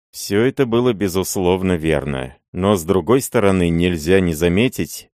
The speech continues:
что и действия самого Паскевича были не безупречны, потому что события в Джаро-Белоканской области являлись только прямым последствием событий, разыгравшихся тогда в Дагестане,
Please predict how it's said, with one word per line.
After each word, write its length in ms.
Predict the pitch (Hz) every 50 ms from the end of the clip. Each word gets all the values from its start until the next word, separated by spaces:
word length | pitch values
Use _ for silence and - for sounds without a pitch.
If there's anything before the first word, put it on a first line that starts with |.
| _
что 220 | _ - - - 104
и 180 | 101 98 95
действия 640 | 85 76 82 123 147 147 135 - - 135 135 135 131
самого 480 | 117 - - 127 127 131 135 135 147 107
Паскевича 800 | - - 90 82 - - - 95 98 107 113 120 - - 135
были 240 | 113 87 90 87 85
не 180 | 82 87 92 95
безупречны, 880 | 90 95 85 95 107 - - 120 123 101 - - - 82 71 67 - - _
потому 320 | - 85 - 87 85 85
что 200 | 82 - - 92
события 680 | 80 - - 92 80 85 98 92 - - 92 87 85 80
в 60 | 73
Джаро-Белоканской 1160 | 73 73 73 85 92 90 85 87 80 76 87 87 90 85 - 98 95 85 - - - 98 87
области 460 | 90 110 127 123 110 90 - - - -
являлись 600 | 82 76 82 78 78 87 95 92 90 - - - -
только 420 | - 113 123 131 127 - - 139
прямым 500 | 117 - 113 113 110 110 117 123 110 87
последствием 880 | - 87 85 - - - 87 90 92 87 - - - 87 85 85 82 85
событий, 800 | - - 95 87 80 110 147 143 - - 82 69 64 - - _ _ _ _ _ _
разыгравшихся 960 | 90 92 95 104 90 90 104 85 87 101 135 139 - - 160 139 - - 156
тогда 380 | - - 120 104 98 107 120 117
в 60 | 101
Дагестане, 840 | 92 104 95 98 90 - - - 90 76 69 67 65 64 64 -